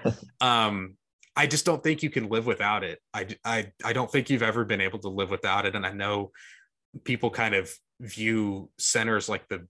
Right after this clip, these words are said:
Speaker 2: the dodo bird, like they're basically extinct, but I think it's a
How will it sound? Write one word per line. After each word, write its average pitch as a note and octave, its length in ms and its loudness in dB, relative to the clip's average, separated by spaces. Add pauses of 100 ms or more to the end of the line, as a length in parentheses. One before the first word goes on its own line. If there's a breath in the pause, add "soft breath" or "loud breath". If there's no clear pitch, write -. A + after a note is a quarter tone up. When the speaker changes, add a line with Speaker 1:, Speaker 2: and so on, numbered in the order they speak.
Speaker 2:
the G#2 260 -8
dodo G#2+ 440 2
bird, F#2+ 360 2
like F#2 180 -2
they're G#2+ 100 -2
basically G#2 560 -2
extinct, G2 680 -2
but F#2 220 -2 (340 soft breath)
I A#2+ 80 4
think D3 260 0
it's - 160 2
a A#2 80 2